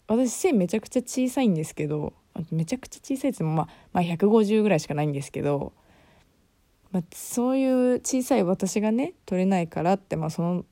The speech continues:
何、ガチャンってはめるところの隣にね、新しいのを必ず置いといてくれるんですよね。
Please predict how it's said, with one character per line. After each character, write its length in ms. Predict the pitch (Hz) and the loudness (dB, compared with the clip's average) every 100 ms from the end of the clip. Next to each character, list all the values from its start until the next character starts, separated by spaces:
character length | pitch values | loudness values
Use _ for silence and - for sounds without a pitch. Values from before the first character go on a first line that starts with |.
| _ _ | _ _
何、 400 | 160 143 127 147 _ _ _ _ _ _ _ _ _ - | -8 -8 -8 -12 _ _ _ _ _ _ _ _ _ -10
ガ 100 | 156 | 2
チ 80 | 185 | 4
ャ 60 | |
ン 20 | |
っ 40 | 175 | 4
て 80 | 156 | -2
は 120 | 165 | 0
め 140 | 180 | 2
る 260 | 180 180 180 | 4 2 0
と 100 | - | -6
こ 120 | - 175 | 0 2
ろ 100 | 170 | 2
の 260 | 175 135 165 | 2 0 -2
隣 340 | 185 220 233 | 2 4 4
に 140 | 226 220 | 4 2
ね、 180 | 233 254 _ _ _ _ _ _ _ - | 0 -4 _ _ _ _ _ _ _ -8
新 340 | 170 202 196 | 2 6 6
し 200 | 196 202 | 4 2
い 20 | 156 | 2
の 140 | 131 | -2
を 40 | |
必 180 | 156 190 220 254 247 | -4 0 4 4 4
ず 100 | 226 | 2
置 120 | 220 | 2
い 60 | |
と 120 | 208 202 | 2 0
い 60 | |
て 80 | 147 | 0
く 100 | 139 | 2
れ 120 | 139 | 2
る 100 | 147 | 2
ん 100 | 143 | 0
で 80 | 139 | -4
す 140 | 156 - | -6 -8
よ 120 | 78 | -6
ね。 340 | - - 165 | -6 -6 -8